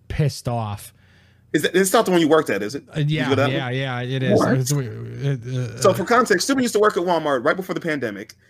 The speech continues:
Speaker 2: Uh, when the pandemic hit, uh,
Speaker 1: I was
Speaker 2: they
Speaker 1: still
Speaker 2: had a
Speaker 1: there
Speaker 2: mutual
Speaker 1: for
Speaker 2: breakup.
Speaker 1: forever. Uh, I got, I got covid in December after having the normal flu in November, and they wouldn't cover my leave of absence.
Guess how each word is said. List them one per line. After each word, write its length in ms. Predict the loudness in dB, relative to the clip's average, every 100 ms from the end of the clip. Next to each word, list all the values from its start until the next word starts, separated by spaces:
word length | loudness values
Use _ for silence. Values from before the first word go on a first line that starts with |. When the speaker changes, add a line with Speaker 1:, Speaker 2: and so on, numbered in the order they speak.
| _ _
Speaker 2:
Uh, 80 | 2
when 80 | 2
the 40 |
pandemic 380 | 2 2 2 2
hit, 320 | 2 0 0 _ _ _ _
uh, 340 | 4 4 4 -2 _ _
Speaker 1:
I 140 | -4 -2
was 160 | 0
Speaker 2:
they 80 | 2
Speaker 1:
still 80 | 4
Speaker 2:
had 80 | 4
a 40 |
Speaker 1:
there 40 | 2
Speaker 2:
mutual 200 | 2 2
Speaker 1:
for 100 | 2
Speaker 2:
breakup. 220 | 2 2
Speaker 1:
forever. 360 | 0 -2 -6 -6
Uh, 40 | -8
I 340 | -6 -6 -6
got, 320 | -6 -6 -6
I 80 | -6
got 160 | -4 -4
covid 360 | -2 -2 0 0
in 140 | 0
December 480 | 0 -2 -4 -4 -4
after 320 | -6 -6 -4
having 340 | -4 -2 -4 -4
the 100 | -2
normal 360 | -2 -2 -6
flu 400 | -8 -8 -6 -6
in 140 | -6 -4
November, 460 | -4 -4 -4 -4
and 60 | -4
they 60 | -4
wouldn't 240 | -6 -8
cover 240 | -8 -6
my 140 | -6 -6
leave 200 | -6 -8
of 120 | -8
absence. 560 | -10 -12 -14 -14 -14